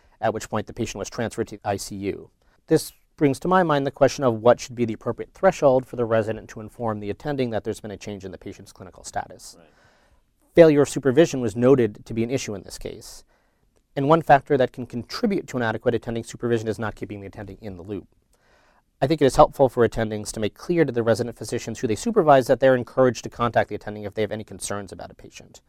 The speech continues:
Speaker 1: One thing that I always tell to my team when I'm starting with a new team is, "I'd rather know than not know," or, you know, "If you're wondering whether or not you should page me, that means you should page me."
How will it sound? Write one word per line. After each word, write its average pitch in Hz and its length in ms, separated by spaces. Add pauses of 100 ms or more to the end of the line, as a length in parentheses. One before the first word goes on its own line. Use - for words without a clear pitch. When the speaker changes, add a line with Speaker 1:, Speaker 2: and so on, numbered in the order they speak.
(340)
Speaker 1:
One 131 180
thing 123 140
that 117 100
I 127 80
always 113 200
tell 113 180
to 110 400
my 131 180
team 117 300
when 117 120
I'm 107 120
starting 110 260
with 104 120
a 113 40
new 104 160
team 104 320
is, 98 380 (200)
"I'd 110 140
rather 110 220
know 104 200
than 101 160
not 98 200
know," 127 460
or, 113 360 (400)
you 107 60
know, 110 80
"If 120 120
you're 131 120
wondering 127 260
whether 117 160
or 117 60
not 113 180
you 117 80
should 117 180 (160)
page 165 280
me, 117 240 (160)
that 117 120
means 110 160
you 101 80
should 92 160
page 90 280
me." - 160